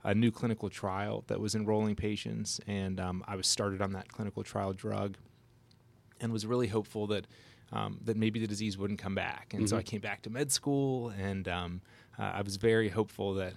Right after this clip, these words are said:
Speaker 1: that this disease is in my rearview mirror, um, when, um, unfortunately I relapsed about a year later on that drug, the only drug in development for my disease. Um, so s-,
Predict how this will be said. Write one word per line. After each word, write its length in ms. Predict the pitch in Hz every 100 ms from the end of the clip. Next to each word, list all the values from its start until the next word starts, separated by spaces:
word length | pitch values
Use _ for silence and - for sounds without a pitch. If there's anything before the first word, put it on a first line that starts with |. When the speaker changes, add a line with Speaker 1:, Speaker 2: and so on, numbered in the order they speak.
| 104
Speaker 1:
that 120 | 104
this 160 | 98
disease 300 | 107 101 104
is 60 | 92
in 60 | 98
my 100 | 95
rearview 300 | 95 90 92
mirror, 320 | 90 92 92 - - - -
um, 240 | 98 92
when, 340 | 95 95 92 92
um, 160 | 95 101
unfortunately 440 | 101 113 - 98
I 40 |
relapsed 440 | 90 98 98 95 -
about 200 | 101 98
a 40 |
year 200 | 98 101
later 300 | 98 98 101 -
on 340 | 107 104 98 95
that 200 | 90 -
drug, 340 | 107 95 95
the 140 | 107 -
only 400 | 113 110 110 104
drug 460 | - 104 95 92
in 160 | 95 92
development 560 | 90 87 87 - 95 -
for 140 | 98
my 120 | 92
disease. 640 | 92 90 98 95 92 - - - - -
Um, 240 | 98 92 92
so 160 | -
s-, 120 | 101